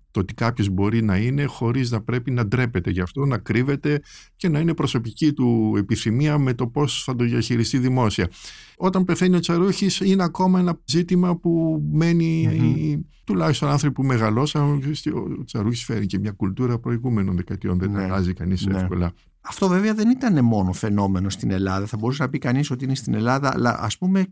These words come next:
Speaker 2: στη Γαλλία, για παράδειγμα, ο Φουκώ δεν είχε μιλήσει ποτέ ανοιχτά
Speaker 1: Ναι,
Speaker 2: γιατί,
Speaker 1: ναι.
Speaker 2: και το αναφέρετε βέβαια και στο βιβλίο σας. Ίσως γιατί
Speaker 1: Όταν το γράφει κάποιος με το θάνατό του, βγαίνει λιμπερασιόν με ένα λίβελο εναντίον όσων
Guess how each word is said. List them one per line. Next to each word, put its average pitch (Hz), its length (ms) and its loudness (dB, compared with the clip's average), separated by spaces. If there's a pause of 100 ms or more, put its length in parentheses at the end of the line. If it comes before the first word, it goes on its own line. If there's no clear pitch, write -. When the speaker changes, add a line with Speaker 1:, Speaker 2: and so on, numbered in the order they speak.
Speaker 2:
στη - 180 -6
Γαλλία, 139 420 2
για 101 140 0
παράδειγμα, 98 380 -2
ο 127 40 -2
Φουκώ 113 460 -2
δεν 147 140 0
είχε 196 160 -2
μιλήσει 185 340 0
ποτέ 190 280 -6
ανοιχτά 113 460 -2
Speaker 1:
Ναι, 120 60 2
Speaker 2:
γιατί, 98 120 0
Speaker 1:
ναι. 87 220 0
Speaker 2:
και 113 120 -2
το 117 240 -4
αναφέρετε 120 460 0
βέβαια 95 280 -2
και 92 100 -8
στο 98 160 -8
βιβλίο 87 360 -4
σας. - 220 -8
Ίσως 160 260 -6
γιατί 165 440 -2 (140)
Speaker 1:
Όταν 143 260 0
το 143 80 0
γράφει 123 800 0
κάποιος 113 680 -2
με 98 100 -2
το 98 100 -4
θάνατό 101 600 -2
του, 131 140 -4
βγαίνει 135 360 -2 (180)
λιμπερασιόν 120 680 -2
με 139 100 -2
ένα 143 140 -2
λίβελο 117 480 0
εναντίον 92 540 0
όσων 92 520 -2